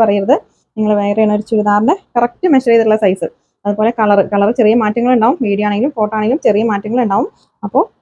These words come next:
കളറും ഒന്ന് ചോദിച്ചിട്ട് പർച്ചേസ് ചെയ്യുക. അതുപോലെ മെറ്റീരിയൽ നിങ്ങൾ just സ്ക്രീൻഷോട്ട് എടുത്ത് അയക്കരുത്. ഞാൻ വീഡിയോയിൽ പറയുന്നതൊക്കെ മുഴുവൻ കേട്ടതിന് ശേഷം മാത്രം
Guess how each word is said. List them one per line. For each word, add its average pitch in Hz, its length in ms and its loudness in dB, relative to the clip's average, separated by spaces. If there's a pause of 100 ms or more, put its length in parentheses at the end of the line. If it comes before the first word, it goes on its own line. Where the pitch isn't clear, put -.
കളറും 220 280 2 (160)
ഒന്ന് 220 220 2
ചോദിച്ചിട്ട് 208 400 0 (140)
പർച്ചേസ് 208 340 -2
ചെയ്യുക. 220 180 4 (360)
അതുപോലെ 294 340 2
മെറ്റീരിയൽ 220 360 2 (360)
നിങ്ങൾ 220 140 0 (100)
just 220 200 -4 (100)
സ്ക്രീൻഷോട്ട് 240 420 0
എടുത്ത് 247 160 0
അയക്കരുത്. 226 320 0 (360)
ഞാൻ 208 160 -2
വീഡിയോയിൽ 208 340 2
പറയുന്നതൊക്കെ 208 460 0 (220)
മുഴുവൻ 214 280 0 (200)
കേട്ടതിന് 254 400 0
ശേഷം 240 280 0
മാത്രം 233 260 -2